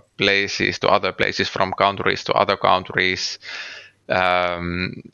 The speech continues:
so-, sometimes you, you are so focused on the business, you are so focused on the, on the customers and, and,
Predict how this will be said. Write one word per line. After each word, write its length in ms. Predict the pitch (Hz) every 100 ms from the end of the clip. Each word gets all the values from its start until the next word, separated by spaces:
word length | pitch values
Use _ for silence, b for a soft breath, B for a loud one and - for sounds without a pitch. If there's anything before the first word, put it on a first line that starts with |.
| - - -
so-, 200 | - 95
sometimes 480 | - 98 101 92 95
you, 80 | 92
you 180 | 87 98
are 120 | 98
so 260 | - 113 113
focused 640 | - 110 104 - 98 - -
on 220 | 95 90
the 80 | 92
business, 680 | 101 104 - 101 98 -
you 120 | 101
are 100 | 90
so 180 | 90 104
focused 520 | 101 101 101 95 - -
on 300 | 101 87 85
the, 220 | 87 85 -
on 120 | 90
the 80 | 85
customers 720 | - 104 - - 101 101 101 -
and, 140 | 101
and, 200 | 87 90